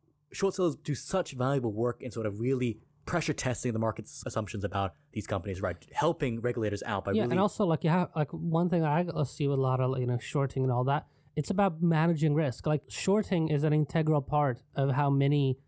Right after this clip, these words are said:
Speaker 2: uh, both institutions and retail investors hedge their risk, which actually creates more balance in the market, makes a more stable market. And if you not allow, you know, if you're not gonna allow shorting, the force when something horrible happens, people are just gonna be trying to run away from the market.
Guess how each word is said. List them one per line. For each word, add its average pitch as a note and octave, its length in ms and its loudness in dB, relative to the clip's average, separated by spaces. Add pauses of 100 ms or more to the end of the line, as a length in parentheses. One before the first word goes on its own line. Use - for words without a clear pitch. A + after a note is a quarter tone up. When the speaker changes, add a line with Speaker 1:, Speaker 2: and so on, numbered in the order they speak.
(280)
Speaker 2:
uh, B2 260 2
both B2+ 440 -2
institutions D3+ 880 0
and D3+ 220 2
retail D3+ 260 0
investors C3+ 420 0
hedge - 500 -2 (220)
their C3+ 160 0
risk, C#3 440 0 (420)
which D#3+ 160 0
actually F3+ 240 0
creates - 260 -2
more D3 300 2
balance B2 420 2
in C3 80 2
the B2+ 80 2
market, B2 300 0
makes C#3 240 -2
a D3 40 0
more E3 160 4
stable C3 420 0
market. B2+ 500 -2
And D#3 220 2
if D#3 180 0
you D#3+ 100 2
not F3+ 220 4
allow, D#3 380 2
you D#3 120 4
know, C#3 100 4
if C3+ 120 0
you're D#3 80 4
not D#3 120 2
gonna D#3+ 200 0
allow C#3+ 220 4
shorting, B2 640 0 (320)
the D3+ 140 4
force F3 520 0
when C#3+ 360 2
something C#3 380 0
horrible C#3 360 4
happens, D#3+ 340 2
people D#3+ 220 0
are D#3 40 2
just D3+ 140 0
gonna D3+ 120 2
be D3 60 2
trying D3 200 2
to C#3+ 60 4
run C3+ 300 4
away C#3+ 240 2
from C3+ 160 -2
the C3 80 2
market. B2+ 540 0